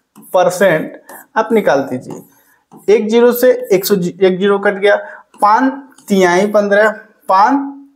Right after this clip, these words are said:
दूना दस। अगर इसको आप काटेंगे, तो दो एक कम दो,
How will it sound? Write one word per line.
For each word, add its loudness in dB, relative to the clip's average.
दूना 0
दस। 0
अगर 2
इसको -2
आप 0
काटेंगे, 0
तो -8
दो 0
एक 0
कम -2
दो, -2